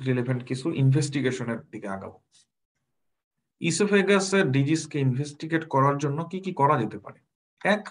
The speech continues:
আমি সরাসরি যেয়ে দেখব, তাহলে endoscopy। এন্ডোস্কোপির অসুবিধাটা কি? এটা হলো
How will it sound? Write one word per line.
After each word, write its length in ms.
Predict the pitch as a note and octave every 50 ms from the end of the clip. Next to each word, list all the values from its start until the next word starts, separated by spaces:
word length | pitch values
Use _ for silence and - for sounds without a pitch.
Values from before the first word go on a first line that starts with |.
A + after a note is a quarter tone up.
| - _ _ _ _ _ _
আমি 140 | F#3+ F#3+ G3
সরাসরি 440 | - - G3 G3 G3 G3 F#3 G3 F3+
যেয়ে 240 | D3+ D#3+ E3+ E3 D3 B2+
দেখব, 200 | A#2+ A#2+ A2 - G2+ E2 - _ _ _ _ _ _ _ _ _ _ _ _ _ _ _ _ _ _ _ _ _ _ _ _ _ _ _ _ _ _
তাহলে 160 | F3 E3 E3
endoscopy। 480 | D#3+ D3 C#3+ C#3 C#3 - - - - - - _ _ _ _ _ _ _ _ _ _ _ _ _ _ _ _ _ _ _ _ _ _ _ _ _ _ _ _ _ _ _ _ _ _ _ _ _ _ _ _ _ _ _ _ _ _ _ _ -
এন্ডোস্কোপির 460 | D3 D#3 E3 D#3+ - E3 E3 F3+ F3
অসুবিধাটা 560 | - D3 C#3 C3+ E3 F3 F3 F3 F3+ F3+ F3+
কি? 140 | F#3 - A#3+ - - - -
এটা 120 | C3 D3+ C#3
হলো 100 | C#3